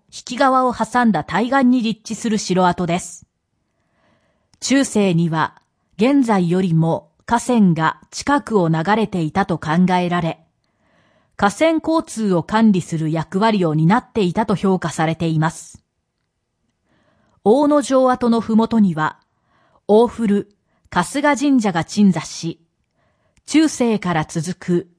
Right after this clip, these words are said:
文化的景観が現在にそのまま残っている貴重なものとなっています。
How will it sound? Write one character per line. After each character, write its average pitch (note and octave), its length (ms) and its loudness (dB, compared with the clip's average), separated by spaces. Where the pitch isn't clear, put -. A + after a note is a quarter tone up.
文 A3+ 240 2
化 C#4+ 140 0
的 C4 220 -4
景 A3 260 -2
観 G#3 280 2
が F#3 280 -2
現 A#3+ 320 2
在 G3 240 0
に D#3 140 0
そ D#3+ 180 -4
の G#3+ 100 4
ま A#3+ 120 4
ま A#3+ 120 4
残 A#3 240 2
っ A3+ 80 -4
て - 180 -6
い F3 140 0
る E3 300 -2
貴 - 120 -16
重 C4+ 260 2
な C4+ 120 2
も B3+ 120 2
の C4+ 100 2
と B3 120 0
な F3 100 2
っ F3 120 -8
て F3+ 100 -4
い D#3 100 0
ま D#3+ 120 -2
す。 - 260 -18